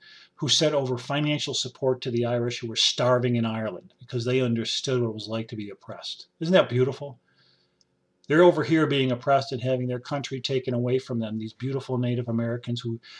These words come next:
who relished and, and, and treated this land with so much respect and reverence, and they're watching it being destroyed and being stripped away and their customs being ripped out of their souls, and yet they are sending financial support,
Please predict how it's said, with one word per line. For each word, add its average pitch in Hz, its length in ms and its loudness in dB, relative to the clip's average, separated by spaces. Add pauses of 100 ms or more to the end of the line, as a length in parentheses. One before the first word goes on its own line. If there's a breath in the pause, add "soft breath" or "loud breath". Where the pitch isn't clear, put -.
(200 loud breath)
who 131 160 -4
relished 131 560 2
and, 123 120 -4
and, - 200 -8
and 127 200 -8
treated 147 340 -4
this 123 180 -2
land 131 280 -2
with 117 120 -4
so - 260 -2
much 131 380 -4
respect 120 500 -4
and 110 180 -8
reverence, 113 580 -4
and 120 100 -8
they're 113 80 -8
watching 120 320 -6
it 120 100 -4
being 120 240 0
destroyed 123 580 -4
and 110 200 -8 (440 loud breath)
being 120 200 -4
stripped 120 340 -6
away 120 240 0
and 113 80 -2
their 107 80 -10
customs 120 500 -6
being 113 440 -2
ripped 139 240 -2
out 117 200 2
of 110 140 -4
their 107 140 -6
souls, 117 760 -2 (340 loud breath)
and 127 200 0
yet 120 180 0
they 139 160 0
are 131 80 0
sending 123 540 -2
financial 139 560 -4
support, - 720 -4